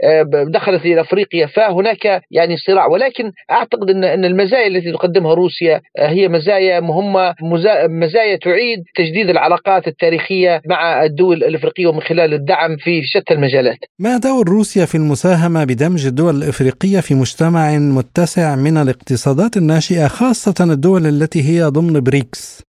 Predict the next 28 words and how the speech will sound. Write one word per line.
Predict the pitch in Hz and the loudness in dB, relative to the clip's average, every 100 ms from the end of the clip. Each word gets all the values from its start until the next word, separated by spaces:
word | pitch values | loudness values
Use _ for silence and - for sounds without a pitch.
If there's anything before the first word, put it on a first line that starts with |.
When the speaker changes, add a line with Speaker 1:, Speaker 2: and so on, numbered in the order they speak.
| _ - - | _ -8 -2
Speaker 1:
أما | 294 233 | 0 2
فيما | 247 | 2
يتعلق | 240 247 311 226 | 0 2 0 2
بدور | 220 220 202 180 240 | 2 2 2 2 0
روسيا | 220 302 - 196 | 0 -2 -2 -4
في | 196 | -2
دمج | 226 190 | -2 -2
الدول | 175 214 | -2 0
الإفريقية، | 185 180 180 320 240 202 - 123 | 0 -2 0 0 2 0 -2 -2
هذا | 226 254 254 247 | 0 2 2 2
أمر | 269 247 | 2 2
مهم | 233 247 | 0 -2
جدا. | 214 233 156 120 - - | -2 -4 -2 -4 -8 -4
الآن | 139 185 214 | 0 2 2
هناك | 214 190 | 2 0
تغير | 180 190 220 156 | 0 0 0 0
في | |
السياسة، | 156 - 175 202 - 220 - - | -4 -2 -2 0 0 0 -4 -2
آه، | 143 | 0
هناك | 143 190 208 160 | 2 0 0 -2
البريكس، | 147 220 247 - - - _ - | 0 0 -2 -6 -10 -20 _ 0
آه، | 123 | 2
هناك | 131 165 214 185 | 2 0 0 0
حاجة | 190 - 247 226 214 190 160 117 127 | -2 0 0 0 0 -2 -4 -8 -2
ملحة | 202 262 - 208 208 - - 143 | 0 0 0 -2 -2 -6 -18 -4
لميلاد | 175 180 185 226 - | 0 2 2 0 -2
قطب | 226 170 | -2 0
جديد | 165 175 175 | -2 -2 -4